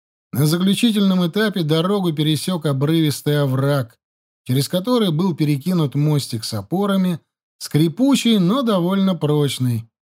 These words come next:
«За день построили», — похвастался Верещагин. «На той стороне круглосуточный пост. В случае опасности мост подрывается мгновенно, а через овраг фрицы не полезут.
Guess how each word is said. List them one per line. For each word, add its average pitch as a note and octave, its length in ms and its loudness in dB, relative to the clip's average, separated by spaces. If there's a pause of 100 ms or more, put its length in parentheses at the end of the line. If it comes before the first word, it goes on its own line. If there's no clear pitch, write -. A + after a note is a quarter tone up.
(560)
«За A#3 360 0
день A3 360 2
построили», — F#3 800 -2 (300)
похвастался A#2+ 760 -4
Верещагин. A#2+ 760 -2 (380)
«На B3 160 2
той D4+ 200 0
стороне B3+ 420 0
круглосуточный G#3+ 800 0
пост. F#3+ 400 -4 (400)
В - 60 -20
случае D#3 360 0
опасности E3+ 560 -2
мост G#3 420 0 (140)
подрывается A3+ 580 0
мгновенно, F#3 720 -2 (240)
а B2+ 80 -2
через F#3 300 -2
овраг A3+ 360 0
фрицы A3 320 -2
не G#3+ 120 4
полезут. F3+ 560 -2